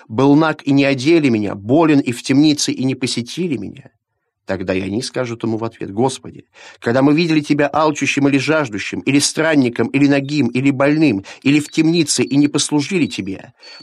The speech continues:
Тогда скажет ему в ответ: «Истинно говорю вам, так как вы не сделали это одному из сих меньших, то не сделали мне, и пойдут сии в муку вечную, а праведники в жизнь вечную».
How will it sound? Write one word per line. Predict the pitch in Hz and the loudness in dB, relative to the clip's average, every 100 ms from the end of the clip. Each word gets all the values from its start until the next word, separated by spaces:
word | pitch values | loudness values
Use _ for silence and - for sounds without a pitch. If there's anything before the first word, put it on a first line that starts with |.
| - | -6
Тогда | 110 131 | -2 0
скажет | 127 147 139 135 | -2 0 0 0
ему | 139 135 | 2 2
в | |
ответ: | 143 156 135 - - | 2 2 0 -2 -4
«Истинно | 170 - - 143 | -2 -2 0 0
говорю | 139 139 139 143 | 2 2 2 2
вам, | 120 117 117 _ _ _ - | 0 -4 -14 _ _ _ -2
так | 151 147 | -2 0
как | 147 147 | -4 0
вы | 147 | 2
не | 147 | 2
сделали | 131 147 151 147 139 | 2 2 4 4 2
это | 135 135 | 0 0
одному | 131 131 139 143 135 | -2 0 2 4 2
из | 123 | 0
сих | - 127 - | -2 -4 0
меньших, | 156 175 - 87 - - _ _ - | 2 2 2 -4 -10 -20 _ _ -2
то | 117 | 0
не | 113 | 0
сделали | 101 127 139 135 127 | 0 0 0 0 -2
мне, | 117 95 - _ _ _ _ | -2 -4 -8 _ _ _ _
и | 113 | -4
пойдут | 101 117 120 117 | 0 0 0 -2
сии | - 110 110 98 - | -4 -4 -2 -2 -4
в | 101 | -2
муку | 147 190 135 | 0 0 0
вечную, | 110 95 - - - _ _ _ _ | 0 -2 -6 -14 -18 _ _ _ _
а | - | -10
праведники | 98 117 131 123 117 113 101 101 _ _ - | -4 0 0 -2 -4 -6 -6 -10 _ _ -12
в | 98 | -8
жизнь | 95 95 - | -4 -4 -6
вечную». | 90 80 - - | -12 -12 -14 -20